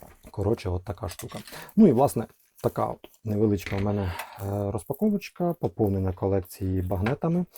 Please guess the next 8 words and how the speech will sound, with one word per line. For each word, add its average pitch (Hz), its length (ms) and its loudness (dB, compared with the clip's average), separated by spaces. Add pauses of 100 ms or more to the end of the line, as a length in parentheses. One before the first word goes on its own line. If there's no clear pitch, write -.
(300)
А, 107 320 6
і, 127 320 4 (280)
і 110 120 0
ось 113 360 0 (120)
від 104 140 2 (160)
цього 104 260 0
багнета 104 420 0
була 98 380 0